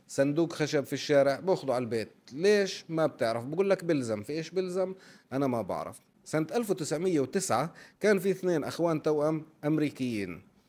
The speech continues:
واحد اسمه لانجلي كولر وواحد اسمه هومر كولر. كانوا ساكنين في بيت، وكانوا اثنين بحبوا يجيبوا أي إشي بيلاقوه في الشارع وحطوه في البيت. كان عندهم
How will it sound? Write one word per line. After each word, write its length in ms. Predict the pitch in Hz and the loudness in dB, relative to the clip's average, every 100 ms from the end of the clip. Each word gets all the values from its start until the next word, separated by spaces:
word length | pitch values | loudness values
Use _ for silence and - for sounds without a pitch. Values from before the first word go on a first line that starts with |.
| _ _ - | _ _ 2
واحد 300 | 190 208 190 | 2 2 -2
اسمه 340 | 185 123 110 - - | -2 -6 -6 -10 2
لانجلي 500 | 170 190 143 113 101 - | 4 4 2 0 -4 4
كولر 400 | 170 170 170 170 - - | 8 10 8 6 -8 -4
وواحد 360 | 135 160 147 151 | 4 4 4 -2
اسمه 400 | 160 151 151 147 - _ - | -4 -4 -4 -6 -12 _ 6
هومر 440 | 151 185 170 165 165 - | 8 10 8 4 0 -6
كولر. 300 | - 107 85 - _ _ - - - - | -2 -2 -2 -12 _ _ -20 -20 -20 4
كانوا 200 | 240 269 | 6 6
ساكنين 380 | 226 202 202 190 | 6 4 4 2
في 120 | 170 | 4
بيت، 340 | 143 160 196 - - - 135 | 6 6 6 -4 -20 -10 -2
وكانوا 360 | 135 240 220 | 6 6 6
اثنين 520 | 208 180 180 185 185 185 - - _ - | 2 2 4 4 2 -4 -18 -20 _ -2
بحبوا 560 | 135 214 185 170 180 180 - | 2 4 4 2 2 0 -6
يجيبوا 600 | 143 139 190 180 160 170 202 | -4 -2 2 2 2 2 2
أي 240 | 202 196 | 2 2
إشي 160 | 170 147 | 0 2
بيلاقوه 280 | 143 165 196 | 2 4 2
في 80 | |
الشارع 440 | 190 - 196 190 160 | 2 2 4 4 4
وحطوه 360 | 135 147 151 | 0 0 0
في 120 | 160 214 | -2 -2
البيت. 340 | 180 123 - | -2 -2 0
كان 220 | 208 196 | 0 2
عندهم 420 | 190 175 175 185 | 0 2 2 0